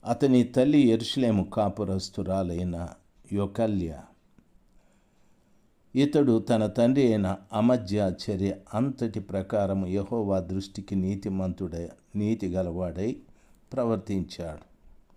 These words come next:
ఉన్నత స్థలములను మాత్రము కొట్టివేయలేదు. ఉన్నత స్థలముల యందు జనులు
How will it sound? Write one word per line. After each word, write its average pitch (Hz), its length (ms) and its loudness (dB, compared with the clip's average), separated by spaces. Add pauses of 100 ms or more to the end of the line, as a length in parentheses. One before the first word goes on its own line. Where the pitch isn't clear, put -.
(1200)
ఉన్నత 147 360 4
స్థలములను 110 800 2
మాత్రము 95 680 -2 (100)
కొట్టివేయలేదు. 87 880 -4 (1200)
ఉన్నత 143 380 2
స్థలముల 113 640 0
యందు 95 560 0 (3500)
జనులు 123 680 4